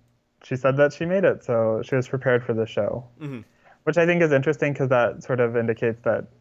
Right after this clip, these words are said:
Speaker 1: she really believes you have to lie
Speaker 2: Yes.
Speaker 1: to win.
Speaker 2: Oh, and she's a super,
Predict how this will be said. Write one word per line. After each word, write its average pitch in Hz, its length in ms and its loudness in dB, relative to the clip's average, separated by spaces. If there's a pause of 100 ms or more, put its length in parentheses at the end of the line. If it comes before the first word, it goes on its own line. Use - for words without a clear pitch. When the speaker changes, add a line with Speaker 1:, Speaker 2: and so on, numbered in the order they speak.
(300)
Speaker 1:
she - 140 -4
really 117 220 4
believes 110 360 0
you 110 80 0
have 104 340 -2
to 127 120 0
lie 123 400 2 (100)
Speaker 2:
Yes. 123 300 -12
Speaker 1:
to 147 140 -2
win. 135 260 -2 (480)
Speaker 2:
Oh, 170 140 6
and 151 100 0
she's 214 160 -8
a 202 80 -8
super, 147 260 -18